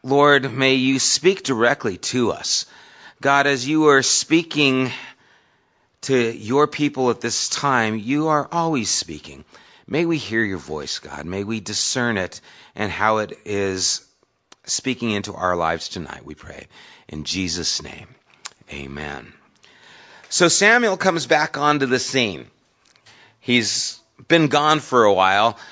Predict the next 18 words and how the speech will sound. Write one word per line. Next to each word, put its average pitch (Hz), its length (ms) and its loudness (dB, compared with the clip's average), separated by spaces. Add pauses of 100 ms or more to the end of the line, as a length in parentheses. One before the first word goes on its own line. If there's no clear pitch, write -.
(100)
In 127 140 -2
fact, 139 320 2
they 143 320 4
estimate 147 720 2
that 131 160 4
he 123 160 -2
might 147 340 0
be 147 160 -4
in 143 120 0
his 139 180 0
forties 143 880 0 (240)
at 104 220 -4
this 110 220 -4
point. 73 380 -6 (580)
So - 120 -8
think 240 300 2
about 120 320 0
that. 71 300 -6